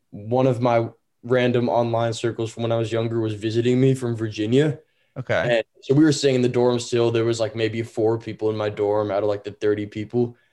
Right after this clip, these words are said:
Speaker 2: Uh-huh.
Speaker 1: And everybody was gone for spring break. It was like, "See you guys, like, see you in two weeks." And then during this time, it was like, "Oh, everybody has to go home." And so,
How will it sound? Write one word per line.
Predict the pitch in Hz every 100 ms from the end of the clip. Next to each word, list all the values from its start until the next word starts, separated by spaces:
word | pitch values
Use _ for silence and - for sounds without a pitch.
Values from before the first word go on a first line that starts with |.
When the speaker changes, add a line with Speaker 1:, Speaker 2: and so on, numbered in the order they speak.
| _
Speaker 2:
Uh-huh. | 117 113 113 117
Speaker 1:
And | 113 -
everybody | 143 147 156
was | 143
gone | 151 143
for |
spring | 139 147 135
break. | 160 151 147
It | 139
was | 127
like, | 127
"See | - 196
you | 202
guys, | 175 175 165
like, | 147 139
see | 156
you | 160
in | 151
two | 156
weeks." | 165 156 - - _ _ _ -
And | 147
then | 139 123
during | 151 175 160
this | 143 -
time, | 139 123 123 120 -
it | 123
was | 123
like, | 120 -
"Oh, | 127 131 123 113 _ _ 131
everybody | 135 131 123
has | 120 -
to | 113
go | 110 104
home." | 107 98 82 _ _ _ _ _ _ _ _
And | 123 120 117
so, | - 120 117 110 -